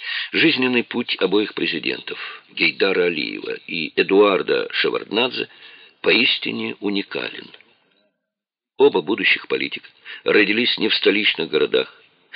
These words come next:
приехали в столицы уже позднее. Гейдар Алиев был родом из Нахичевани,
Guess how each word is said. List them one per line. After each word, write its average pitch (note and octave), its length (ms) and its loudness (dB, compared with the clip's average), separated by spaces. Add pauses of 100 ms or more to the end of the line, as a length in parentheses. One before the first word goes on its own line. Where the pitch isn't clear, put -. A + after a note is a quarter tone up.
(180)
приехали G#2 460 4
в - 60 2
столицы G#2+ 580 2
уже D2+ 160 -4
позднее. D2+ 580 0 (560)
Гейдар F#2+ 480 4
Алиев F#2 380 4
был F2 200 4
родом F2+ 380 4
из - 260 -4
Нахичевани, F2 920 2